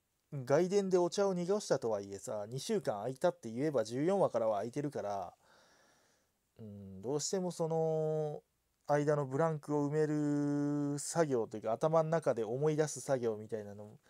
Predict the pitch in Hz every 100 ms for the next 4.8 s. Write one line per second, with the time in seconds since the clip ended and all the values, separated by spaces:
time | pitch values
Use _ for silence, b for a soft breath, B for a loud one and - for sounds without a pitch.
0 | b b b b 131 117 113 143 - 98
1 | 95 95 92 104 131 - 160 220 220 113
2 | 104 - 147 127 107 104 123 117 110 107
3 | 151 147 190 175 110 120 202 - 220 139
4 | 170 226 135 107 110 107 123 120